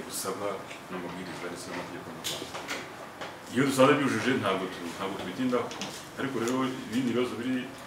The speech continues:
nyuma yabyo, nta marisike muba mwarafashe namwe, mwakaba mufite na biro gufata aya marisike, ingaruka zayo,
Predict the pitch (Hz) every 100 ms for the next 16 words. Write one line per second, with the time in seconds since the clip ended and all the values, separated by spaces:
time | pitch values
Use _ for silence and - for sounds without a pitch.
0 | - - - - - - 95 101 123 135
1 | - - - - - - - - - -
2 | - - - - - - - - - -
3 | - 82 92 123 117 127 123 123 - 110
4 | 131 110 98 90 92 92 117 117 - 85
5 | 80 82 110 - 117 107 90 90 113 -
6 | 123 101 - - - - - - - 98
7 | 110 117 107 107 95 110